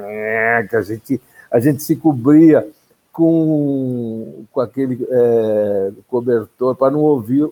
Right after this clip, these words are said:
o nome da gente. Quando ouvia, cara, era muito duro, porque aí a gente sabia que ia pro pau.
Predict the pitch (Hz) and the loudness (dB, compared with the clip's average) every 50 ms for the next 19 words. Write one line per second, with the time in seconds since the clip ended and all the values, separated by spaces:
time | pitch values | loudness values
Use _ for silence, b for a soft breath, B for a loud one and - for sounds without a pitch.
0 | _ - 156 143 139 131 131 127 131 131 131 127 117 120 113 104 90 98 101 101 | _ -10 -8 -8 -6 -4 -2 -2 -2 -2 -2 -2 -2 -2 -2 -2 -4 -8 -8 -8
1 | 95 - - - - 131 139 139 143 131 120 107 101 113 123 127 127 117 104 - | -8 -10 -14 -10 -6 -6 -4 -2 -2 -2 -2 -4 -6 -6 -4 -2 -2 -2 -4 -4
2 | - 101 101 101 98 98 95 - 123 113 117 120 113 110 113 117 113 113 113 113 | -4 -4 -2 -2 -2 -2 -4 -2 -2 -2 -2 -2 -4 -6 -8 -8 -10 -10 -10 -12
3 | 110 98 - _ - 90 - _ - - - - _ _ _ _ _ 95 92 95 | -12 -14 -16 _ -20 -20 -20 _ -20 -20 -20 -20 _ _ _ _ _ -6 -4 -2
4 | 104 101 95 92 110 104 - - - 92 85 92 104 110 113 107 - - 107 101 | -2 -2 -2 -4 -8 -14 -12 -8 -6 -6 -6 -6 -8 -10 -10 -10 -10 -6 -6 -6
5 | - - 110 - - - 50 50 - | -6 -8 -16 -14 -8 -6 -6 -6 -8